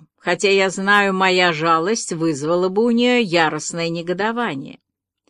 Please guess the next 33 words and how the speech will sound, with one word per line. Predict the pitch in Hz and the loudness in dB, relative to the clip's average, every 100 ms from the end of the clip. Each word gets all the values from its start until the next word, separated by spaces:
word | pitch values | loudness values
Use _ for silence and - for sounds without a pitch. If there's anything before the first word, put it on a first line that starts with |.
| - - - | -20 -14 -4
И | |
я | 202 220 226 | 4 4 4
ничем | 247 - 269 262 240 | 2 0 0 2 2
не | 233 | 2
могу | 226 214 226 | 2 0 -2
помочь | 233 233 285 294 - - | 0 0 0 -2 -4 -8
ей, | 131 135 - _ _ - - - | -8 -12 -12 _ _ -20 -14 -2
так | 180 180 | -2 0
как | 175 185 | -2 0
она | 175 185 185 | 0 0 -2
не | 202 | -4
хочет, | 196 294 262 - 143 | -4 -2 -2 -4 -10
чтобы | - 143 139 | -8 -8 -4
ей | 151 | -4
помогли. | 151 151 151 151 139 139 160 _ _ _ _ _ _ - - - | -4 -6 -6 -6 -10 -12 -16 _ _ _ _ _ _ -20 -18 -4
Я | 160 190 | 2 2
глубоко | 185 208 214 226 254 247 | 2 2 2 0 2 2
ненавистна | 226 220 214 269 349 - 185 | 4 2 0 -2 -4 -4 -6
ей, | 151 143 156 - 208 _ - | -6 -8 -10 -12 -20 _ 0
и | 190 | 2
она | 185 190 330 392 | 2 2 -2 -2
этого | - 160 | -6 -6
не | 165 226 | -6 -6
скрывает. | - - 247 214 165 - _ _ _ _ - - - | -8 -4 -4 -4 -8 -10 _ _ _ _ -20 -16 -4
Однажды, | 254 262 381 349 165 156 | -2 0 -2 -2 -2 -2
когда | 175 175 170 196 | -2 -2 0 -2
все | - - 294 | -2 -2 0
мы | 220 185 | 0 0
трое | - 269 226 180 | 0 4 4 4
учителей | 180 180 - 214 214 190 | 2 -2 -2 -2 2 0
находились | 175 170 190 180 180 165 165 | 0 -2 0 0 0 -2 -4
в | 160 | -6
учительской, | 151 151 - 170 - 269 302 | -4 -6 -6 -10 -6 -6 -6